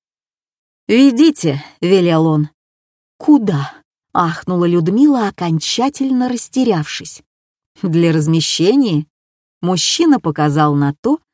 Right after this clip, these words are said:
что было выгружено. Людмила, к счастью, очнулась, услышав знакомое слово. Размещать она умела. Торт вернула солдатику, поскольку пришлось придерживать калитку.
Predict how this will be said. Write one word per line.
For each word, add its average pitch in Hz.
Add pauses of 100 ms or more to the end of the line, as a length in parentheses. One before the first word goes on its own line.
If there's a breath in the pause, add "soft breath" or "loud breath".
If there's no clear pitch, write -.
(120)
что -
было 214
выгружено. 156 (1000)
Людмила, 220
к -
счастью, 254
очнулась, 196 (100)
услышав 208
знакомое 185
слово. 208 (560)
Размещать 190
она 170
умела. 160 (920)
Торт 381
вернула 196
солдатику, 240
поскольку 180
пришлось 170
придерживать 165
калитку. 269